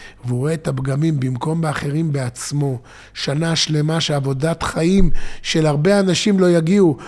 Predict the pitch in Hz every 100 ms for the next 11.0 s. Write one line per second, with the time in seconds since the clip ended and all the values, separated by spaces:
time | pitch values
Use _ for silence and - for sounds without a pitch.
0 | - - 135 202 190 175 165 - 170 185
1 | 190 160 151 - 208 - 160 151 160 190
2 | 208 202 170 - 202 202 165 123 - -
3 | - 156 220 240 226 214 226 220 202 -
4 | 214 226 196 - - - - 147 - 208
5 | 214 147 196 208 156 120 - - _ -
6 | 165 190 240 233 - 214 170 139 185 214
7 | 220 220 220 208 220 196 185 226 - 214
8 | 208 196 208 202 196 175 190 220 208 -
9 | 202 208 196 131 - - - - - 165
10 | 196 214 240 226 233 208 - 226 214 143